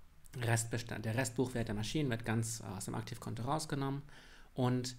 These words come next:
dann haben wir noch die Umsatzsteuer von dem Verkauf hier drin. Ähm,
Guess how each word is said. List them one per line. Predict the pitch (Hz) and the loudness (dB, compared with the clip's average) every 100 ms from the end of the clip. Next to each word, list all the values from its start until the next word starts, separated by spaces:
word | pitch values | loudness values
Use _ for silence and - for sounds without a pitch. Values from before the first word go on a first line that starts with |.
| - | -6
dann | 117 113 113 | 0 2 2
haben | 110 | 2
wir | 107 | 2
noch | 107 107 - - - - | 2 0 -4 -10 -10 -2
die | - | 0
Umsatzsteuer | 117 110 107 110 - 101 104 | 2 2 2 -2 -6 -8 -8
von | 98 | -8
dem | 101 | -8
Verkauf | 110 - - 110 110 - | -8 -10 -8 -8 -8 -10
hier | - 110 - - - - - - - - - - | -10 -10 -14 -18 -18 -16 -14 -14 -14 -14 -14 -12
drin. | - 87 - - - - - - - - - - - - - - - - - - - - - - - - - - - - - - - - - - - - - - - - - | -8 -8 -8 -10 -8 -8 -10 -12 -12 -10 -8 -6 -4 -4 -4 -6 -8 -8 -10 -10 -12 -14 -12 -10 -10 -10 -12 -14 -16 -18 -16 -14 -12 -12 -14 -16 -18 -18 -18 -20 -20 -16 -4
Ähm, | 117 110 107 | 0 0 0